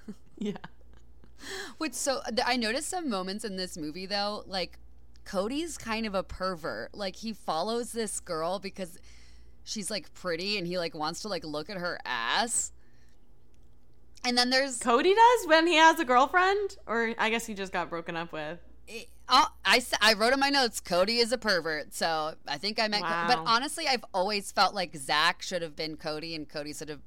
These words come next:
Speaker 2: been Zach. I don't feel like their names match.
Speaker 1: You think the name should have been swapped, but, like, the character should stay the same?
Speaker 2: Yeah, I think that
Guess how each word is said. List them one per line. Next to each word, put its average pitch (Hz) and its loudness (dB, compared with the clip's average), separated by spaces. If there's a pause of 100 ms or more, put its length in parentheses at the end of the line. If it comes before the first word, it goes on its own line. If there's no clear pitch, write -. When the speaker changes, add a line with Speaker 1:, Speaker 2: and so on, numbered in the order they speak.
(140)
Speaker 2:
been 147 -8
Zach. 139 -2 (800)
I 202 -4
don't 196 0
feel 220 -2
like 196 -6
their 170 0
names 143 -4
match. 120 -8 (1000)
Speaker 1:
You 214 0
think 220 -2
the 214 0
name 196 2
should 202 -6
have 202 -2
been 202 -2
swapped, 196 0
but, 185 2
like, 175 0
the 175 -8
character 170 -4
should - -8
stay 175 -2
the 175 -4
same? 185 0
Speaker 2:
Yeah, 190 8
I 185 4
think 233 -6
that 240 4